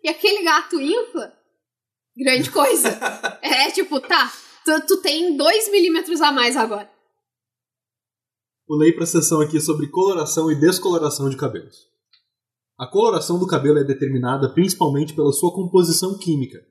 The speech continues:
Speaker 2: porém a atuação de agentes externos podem alterar temporariamente a sua coloração. Os grânulos de melanina produzidos na matriz por células denominadas melanócitos são os principais compostos que atuam na determinação da cor dos cabelos,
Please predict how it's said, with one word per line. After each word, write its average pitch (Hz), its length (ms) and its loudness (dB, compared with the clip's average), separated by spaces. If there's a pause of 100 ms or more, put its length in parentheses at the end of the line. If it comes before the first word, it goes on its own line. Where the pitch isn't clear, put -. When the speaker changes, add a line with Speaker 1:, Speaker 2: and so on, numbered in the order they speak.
(280)
Speaker 2:
porém 151 340 2
a 135 140 -4
atuação 139 600 0
de 139 100 2
agentes 120 480 0
externos 113 640 -4
podem 135 340 -2
alterar 135 460 -2
temporariamente 214 880 -2
a 135 40 -6
sua 127 260 -2
coloração. 113 500 -6 (640)
Os 127 200 -4
grânulos 127 680 -2
de 110 140 -8
melanina 139 520 2
produzidos 131 420 -8
na 147 120 -2
matriz 147 520 -6
por 120 200 -10
células 143 500 0
denominadas 117 760 0
melanócitos 143 840 -2 (300)
são 185 180 2
os 180 100 2
principais 156 540 0
compostos 147 720 -2
que 156 100 -2
atuam 170 420 2
na 156 120 -4
determinação 170 800 -4
da 175 80 -2
cor 170 260 2
dos 180 140 -4
cabelos, 165 360 -4